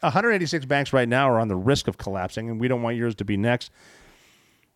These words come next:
Uh, and if it is next, the Fed could do what they always do, and that's print. Like they did it back in March. They printed three hundred billion dollars out of thin air, and that's going to make your dollar worthless. That's what's called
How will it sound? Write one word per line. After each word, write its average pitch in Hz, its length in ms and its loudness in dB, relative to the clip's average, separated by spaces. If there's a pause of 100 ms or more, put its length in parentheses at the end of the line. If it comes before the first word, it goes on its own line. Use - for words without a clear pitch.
(220)
Uh, 113 360 0
and 160 140 4
if 143 80 2
it 175 80 4
is 185 160 2
next, 147 220 0
the 135 60 0
Fed 143 240 2
could 139 120 0
do 139 80 2
what 131 140 2
they 120 80 4
always 131 260 4
do, 113 160 0
and 113 100 0
that's 110 140 -2
print. - 540 0 (760)
Like 139 100 6
they 180 60 4
did 180 140 2
it 143 60 -8
back 165 180 2
in 143 80 -2
March. 151 180 0
They - 80 -2
printed 147 320 0
three 160 160 0
hundred 147 260 -2
billion 135 300 0
dollars 123 400 4 (220)
out 120 100 2
of 110 80 0
thin 151 300 -2
air, 131 260 0 (180)
and 143 140 2
that's 143 140 0
going 175 240 2
to 151 100 -2
make 139 240 2
your 127 140 2
dollar 113 400 2
worthless. 110 400 -2
That's 98 180 -4
what's 95 80 -6
called 117 340 2